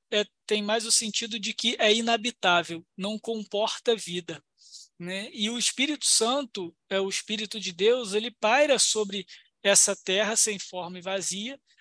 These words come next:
até que Deus começa, pelo seu decreto, pela sua palavra, os atos de criação. E aquele que paira sobre as águas, que paira sobre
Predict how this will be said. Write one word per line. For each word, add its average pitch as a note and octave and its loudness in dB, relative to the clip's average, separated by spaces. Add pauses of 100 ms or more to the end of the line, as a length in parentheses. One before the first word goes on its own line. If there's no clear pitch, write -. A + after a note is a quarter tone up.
(160)
até A3 0
que C4+ -6
Deus G#3 0
começa, A#3 0 (120)
pelo G#3 -4
seu F#3 0
decreto, G#3 -4
pela G3 -6
sua G3 -6
palavra, G#3 -4 (200)
os G#3+ -2
atos G#3+ 0
de A3+ -8
criação. G3+ 0 (420)
E G3+ 6
aquele C4 2
que C4 -6
paira A#3+ 0
sobre G#3 -2
as F#3 0
águas, G3+ -4
que G3+ -12
paira A3 0
sobre F#3 -4